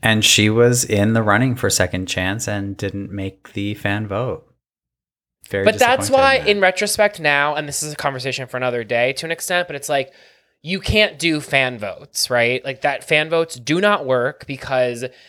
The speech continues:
Speaker 2: there are certain players who are not given enough respect within the fan base because of the edit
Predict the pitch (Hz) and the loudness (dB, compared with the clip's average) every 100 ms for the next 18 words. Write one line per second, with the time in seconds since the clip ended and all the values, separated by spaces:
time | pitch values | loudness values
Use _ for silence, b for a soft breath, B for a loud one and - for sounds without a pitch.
0 | b 127 139 135 131 127 - 165 170 165 | b 2 4 4 2 0 0 0 0 -2
1 | 151 139 135 135 - 135 131 127 123 B | 0 0 -2 -6 -6 -6 -2 -2 -4 B
2 | - 135 135 135 135 135 131 147 143 139 | -4 -4 0 0 2 0 -4 -2 0 0
3 | 131 131 131 135 127 - 127 123 - 127 | -2 -4 -4 -4 -4 0 0 0 -6 -6
4 | 127 123 127 123 139 165 185 185 - 139 | -6 -4 -2 -4 0 0 2 0 -4 -6
5 | - - 147 147 127 135 - 185 185 185 | -4 2 2 2 0 0 2 4 6 6
6 | 180 | 4